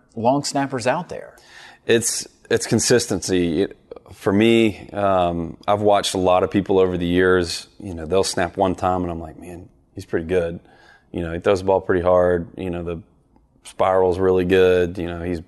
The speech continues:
Speaker 2: he's a big dude," whatever. But then you, then you start looking at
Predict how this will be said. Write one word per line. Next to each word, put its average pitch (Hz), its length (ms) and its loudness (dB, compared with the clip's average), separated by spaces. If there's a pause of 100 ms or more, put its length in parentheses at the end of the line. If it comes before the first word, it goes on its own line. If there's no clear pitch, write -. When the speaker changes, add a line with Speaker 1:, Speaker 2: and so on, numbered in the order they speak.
(140)
Speaker 2:
he's 92 100 -10
a - 20 -12
big 95 240 0
dude," 92 460 2 (680)
whatever. 95 460 4
But 90 400 2 (580)
then 107 340 0
you, 101 140 0
then 110 260 2
you 104 100 4
start 95 280 0
looking 92 360 0
at 90 300 0